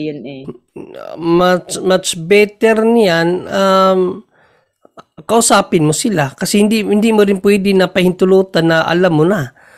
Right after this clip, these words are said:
Speaker 2: Dapat, <laughs> mag, mag ano kayo, mag, um, tawag dito,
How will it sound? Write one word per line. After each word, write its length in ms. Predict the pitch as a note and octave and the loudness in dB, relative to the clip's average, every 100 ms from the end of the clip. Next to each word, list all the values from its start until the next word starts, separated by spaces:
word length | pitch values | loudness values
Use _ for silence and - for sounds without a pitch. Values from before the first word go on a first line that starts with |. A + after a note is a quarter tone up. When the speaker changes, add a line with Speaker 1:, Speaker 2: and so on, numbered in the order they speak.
| - _ | -20 _
Speaker 2:
Dapat, 560 | G#3+ A#3 A#3 G#3 G#3 - _ _ _ _ _ - | 2 2 4 2 2 -4 _ _ _ _ _ -14
<laughs> 280 | - - F3 F3 | -6 0 2 2
mag, 160 | E3+ D#3 C#3+ - - - - - | 0 -4 -8 -12 -20 -20 -20 -2
mag 200 | F#3+ F#3+ F#3 | 2 2 2
ano 200 | G#3+ G#3 | 2 2
kayo, 360 | F3+ F#3 A3 G3 | 2 2 4 4
mag, 720 | F3+ F3+ F3+ F3+ F3+ F3+ F3 E3 - | 2 2 2 2 2 2 0 -6 -10
um, 600 | - C2 F3 F3+ F3 F3 E3 E3 - - - | -4 0 2 2 2 2 0 -4 -10 -12 -4
tawag 320 | E3 F3 E3+ | -2 0 0
dito, 560 | E3+ E3+ G3+ F3+ G3 | -2 0 0 0 -2